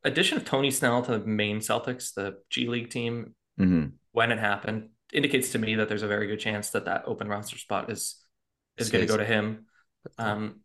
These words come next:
Speaker 1: and then all season long, I've been saying I'd love to see them get Carmelo Anthony.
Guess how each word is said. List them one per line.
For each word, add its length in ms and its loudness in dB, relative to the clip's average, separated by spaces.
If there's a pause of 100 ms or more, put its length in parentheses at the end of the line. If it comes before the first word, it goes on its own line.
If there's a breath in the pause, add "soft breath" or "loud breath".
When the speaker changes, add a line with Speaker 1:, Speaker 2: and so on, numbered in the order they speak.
(100)
Speaker 1:
and 120 2
then 140 2
all 220 4
season 280 0
long, 280 2
I've 180 0
been 120 -2
saying 280 -2
I'd 120 -2
love 180 0
to 60 -12
see 160 -6
them 100 -6
get 240 -4
Carmelo 380 0
Anthony. 440 -4